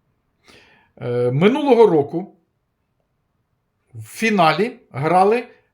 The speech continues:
Пегула, Калінська. Пегула важко, два один по сетах, але взяла цей трофей. Берлін — один з найпрестижніших на траві трофеїв,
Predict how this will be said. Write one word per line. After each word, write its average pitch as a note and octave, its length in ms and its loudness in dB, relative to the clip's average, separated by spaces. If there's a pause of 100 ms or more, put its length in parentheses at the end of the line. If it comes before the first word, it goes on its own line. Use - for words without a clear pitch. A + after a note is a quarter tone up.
(140)
Пегула, A3 480 2
Калінська. C#3+ 920 -4 (400)
Пегула A#3+ 760 0
важко, A#3 800 -6
два E3 300 -2
один D#3+ 460 -4
по C#3+ 180 -10
сетах, A#3+ 520 -4
але F3 400 -2 (280)
взяла G3+ 460 0
цей F3+ 260 -6
трофей. D3+ 640 -8 (320)
Берлін — E3 720 -2 (280)
один E3+ 540 -2
з C3+ 140 -10
найпрестижніших E3 1400 -6 (280)
на D#3 180 -2
траві C#3+ 580 -2 (440)
трофеїв, D#3+ 800 -2